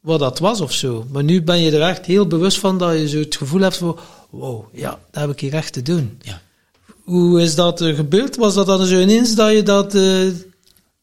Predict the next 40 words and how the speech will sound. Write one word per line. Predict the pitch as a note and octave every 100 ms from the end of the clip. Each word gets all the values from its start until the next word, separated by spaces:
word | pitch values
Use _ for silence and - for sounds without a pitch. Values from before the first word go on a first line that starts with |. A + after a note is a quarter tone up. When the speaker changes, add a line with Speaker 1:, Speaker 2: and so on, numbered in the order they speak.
| _ _
Speaker 1:
dat | - F3
besefte? | F3+ G#3+ A#3 - D#4 C4 -
Of? | E3+ D#3 -
Speaker 2:
Ja, | C#3+
ik | C#3
liep | D#3 D#3
hier | B2+
rond. | C#3+ D#3 - - _ _ _ _ _ _ _
Ik, | A#2
ik, | -
ik, | B2 A#2+ A#2+
ik, | - A2+
ik | -
kwam | - C3+
hier | B2+
aan | - C3 D#3 D#3+
en |
ik | C3
had | B2
een | B2
gesprek | A2+ - C3+ C3
gehad | C#3+ C3+
dat | B2+
die |
plek, | A#2 C3 C3 C3 - - -
plek | C3+
vrij | C3 D3 C3+
was | C3+ E3+ -
bij | B2
de | A#2+
bekende | A#2 B2+ C#3
van | C#3
mij. | C3+ C#3+ F3
Ik | C3
denk, | B2+
"Ga | B2+
eerst | A#2 C3
even | C3+ B2+
kijken | C#3 D3 C3
daar." | G#2 D#3+